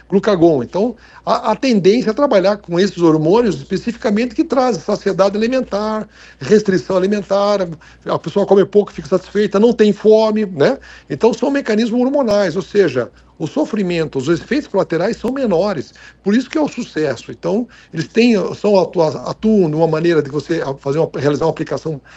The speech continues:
a cada sete dias, então é mais confortável, né? Tem menos efeitos colaterais,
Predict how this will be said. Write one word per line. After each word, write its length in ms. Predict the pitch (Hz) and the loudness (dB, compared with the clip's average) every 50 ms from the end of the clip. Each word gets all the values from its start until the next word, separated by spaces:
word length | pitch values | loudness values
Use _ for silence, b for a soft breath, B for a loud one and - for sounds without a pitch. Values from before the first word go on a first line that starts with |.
| B B B | B B B
a 80 | 127 | -6
cada 240 | - - 202 190 147 | 0 0 2 2 2
sete 320 | - - 196 220 214 175 | 0 0 0 0 0 -2
dias, 340 | 139 113 117 165 233 233 160 | -8 -6 -4 -4 -4 -4 -4
então 200 | 139 - 175 175 | -6 -4 -4 -4
é 40 | 160 | -2
mais 200 | 147 170 190 - | -2 -4 -4 -4
confortável, 680 | - 165 151 - 135 113 - 120 131 165 208 214 196 139 | -6 -6 -6 -6 -8 -8 -8 -8 -8 -8 -8 -10 -10 -10
né? 200 | 117 123 175 208 202 - B B B B B | -8 -8 -8 -8 -10 -16 B B B B B
Tem 160 | - 202 208 | 2 4 4
menos 360 | 190 180 202 240 285 247 175 185 | 6 6 4 4 4 2 2 0
efeitos 280 | 175 - 175 175 - | 0 0 0 -2 0
colaterais, 640 | - 156 135 117 - 139 135 147 185 220 208 - | -2 -4 -2 -2 -2 -4 -2 -2 -4 -4 -6 -8